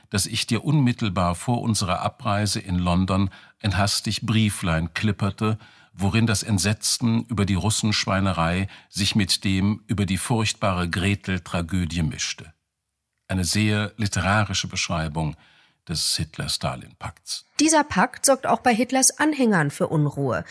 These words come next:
Speaker 2: Auf einem Empfang, zu dem der Führer Sänger, Musiker und Männer aus seinem Gefolge geladen hat, macht ein Gerücht die Runde.
Speaker 1: Die Autobahntankstellen dürfen nur noch fünf Liter Benzin an Privatpersonen ausgeben.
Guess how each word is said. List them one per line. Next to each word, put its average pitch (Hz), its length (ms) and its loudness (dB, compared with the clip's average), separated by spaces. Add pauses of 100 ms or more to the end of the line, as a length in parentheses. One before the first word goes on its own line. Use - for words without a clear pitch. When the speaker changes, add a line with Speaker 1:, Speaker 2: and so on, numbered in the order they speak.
(180)
Speaker 2:
Auf - 200 2
einem 170 280 2
Empfang, 196 540 2 (160)
zu 160 120 4
dem 151 180 2
der 151 120 4
Führer 175 380 4
Sänger, 196 420 4
Musiker 196 560 2
und 320 280 2
Männer 226 340 4
aus 180 160 2
seinem 190 260 2
Gefolge 196 480 0
geladen 160 520 2
hat, - 200 0
macht 180 300 0
ein 185 160 2
Gerücht - 680 -2
die 165 80 0
Runde. 156 540 0 (100)
Speaker 1:
Die 156 160 -6
Autobahntankstellen 120 1400 0 (400)
dürfen 104 300 4
nur 113 160 4
noch 107 180 0
fünf - 480 -2
Liter 123 260 0
Benzin 98 460 0
an - 140 -6
Privatpersonen 110 800 0
ausgeben. - 560 -10